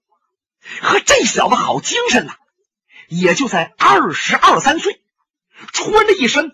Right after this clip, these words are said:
黄衣衫，披着黄缎子英雄裳。一般来说，黄色的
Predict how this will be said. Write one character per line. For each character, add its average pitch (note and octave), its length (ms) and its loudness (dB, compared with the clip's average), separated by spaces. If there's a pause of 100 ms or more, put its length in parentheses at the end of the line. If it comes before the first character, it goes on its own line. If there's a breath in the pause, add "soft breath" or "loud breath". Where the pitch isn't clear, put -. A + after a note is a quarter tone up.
(120)
黄 A3+ 440 -2 (140)
衣 G#3 120 -2
衫， E3+ 260 -2 (280)
披 F#4 280 2
着 - 80 -2
黄 E3 420 -6 (120)
缎 B4 180 2
子 F#3+ 100 -4
英 A3 200 -2
雄 G3 120 -6
裳。 - 180 -12 (920 loud breath)
一 G#3 200 -4
般 G3 280 -4
来 C3 160 -2
说， F#2 220 -8
黄 C#3 500 -2
色 C4 260 -4
的 - 100 -14